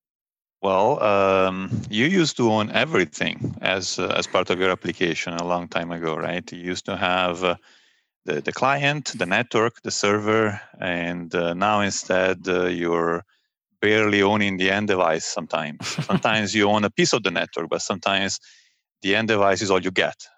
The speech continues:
Speaker 1: uh, because you're working with a SaaS, uh, the SaaS is interacting with a network, uh, that is, that, that s-,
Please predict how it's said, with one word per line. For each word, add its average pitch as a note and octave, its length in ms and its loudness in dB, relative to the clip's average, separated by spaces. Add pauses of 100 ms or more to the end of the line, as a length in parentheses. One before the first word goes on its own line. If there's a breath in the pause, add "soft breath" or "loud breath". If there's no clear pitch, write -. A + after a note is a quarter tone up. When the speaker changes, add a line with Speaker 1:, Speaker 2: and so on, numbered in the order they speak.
Speaker 1:
uh, E2+ 340 -2
because E2 340 -2
you're E2+ 140 0
working G2+ 320 0
with F#2 100 -6
a F#2+ 60 0
SaaS, B2 580 0
uh, A#2 140 2
the F#2 100 -2
SaaS F#2 400 -2
is F#2 100 -8
interacting F2+ 480 -2
with F2+ 120 -2
a F2+ 80 -2
network, G#2 560 0
uh, F#2+ 80 0 (560 soft breath)
that F2+ 240 0
is, F2+ 140 2
that, F2 180 -2
that F#2 80 -2
s-, - 260 -2